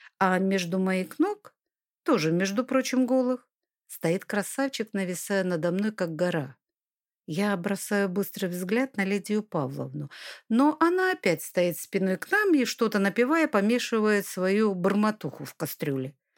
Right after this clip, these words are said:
Смотрю на Олега. Он хмурится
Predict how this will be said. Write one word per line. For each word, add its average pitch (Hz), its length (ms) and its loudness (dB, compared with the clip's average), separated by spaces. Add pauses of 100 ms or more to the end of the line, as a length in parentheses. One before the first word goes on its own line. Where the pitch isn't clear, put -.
(540)
Смотрю 151 440 -6
на 190 180 -2
Олега. 175 460 -8 (840)
Он 175 200 2
хмурится 220 840 -2